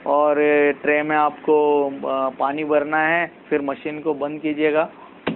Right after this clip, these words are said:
और यहाँ से ये on करना है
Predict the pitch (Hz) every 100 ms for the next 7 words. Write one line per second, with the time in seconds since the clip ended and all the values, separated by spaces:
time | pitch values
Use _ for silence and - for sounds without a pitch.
0 | - - - 131 139 139 143 139 139 135
1 | 135 135 135 131 139 143 147 147 156 156
2 | 156 151 160 160 156 160 160 190 -